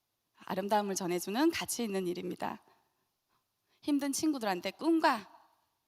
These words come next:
희망을 선물해주는 그런 가치 있는 일입니다.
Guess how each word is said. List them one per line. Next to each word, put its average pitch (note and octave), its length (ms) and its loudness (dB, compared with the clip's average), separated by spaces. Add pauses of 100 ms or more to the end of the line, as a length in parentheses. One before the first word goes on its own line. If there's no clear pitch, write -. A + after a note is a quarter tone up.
희망을 A#3 500 4 (680)
선물해주는 A3+ 680 -2
그런 G3+ 220 -4
가치 A3+ 440 -2
있는 F3+ 320 -2
일입니다. - 540 -8